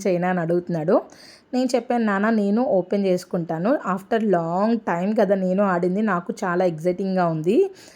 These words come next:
అని చెప్పి చెప్పాను. ఎందుకంటే ఒక్కొక్కసారి మనం కూడా చిన్నపిల్లలతో పాటు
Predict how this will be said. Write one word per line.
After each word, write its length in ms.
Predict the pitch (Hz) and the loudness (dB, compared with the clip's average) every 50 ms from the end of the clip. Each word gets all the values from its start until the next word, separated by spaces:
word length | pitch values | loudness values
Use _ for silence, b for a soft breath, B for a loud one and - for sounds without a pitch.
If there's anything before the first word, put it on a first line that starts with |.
| B B B - | B B B -6
అని 120 | 214 202 202 | -4 -2 -2
చెప్పి 180 | 202 190 - 190 | -2 -2 -2 -2
చెప్పాను. 500 | 185 - - 185 170 170 202 262 330 392 - | -2 -2 -2 -4 -2 -2 0 0 0 0 -2
ఎందుకంటే 520 | 240 226 226 233 269 - 302 285 269 247 247 | -2 0 0 0 0 2 2 2 4 2 2
ఒక్కొక్కసారి 400 | 233 254 226 - - 247 240 240 | 2 0 -2 -2 0 -2 0 0
మనం 320 | 220 214 196 202 233 247 | 0 0 0 0 2 2
కూడా 140 | 247 240 233 | 2 2 0
చిన్నపిల్లలతో 1000 | 233 - 220 208 220 220 - 247 240 233 220 220 208 - - 196 190 185 185 185 | 0 -2 -2 -2 0 0 0 0 2 2 2 0 -2 -4 0 2 4 4 4 2
పాటు 540 | 185 190 190 175 165 - 185 175 175 185 185 | 2 2 0 0 0 0 0 0 2 0 0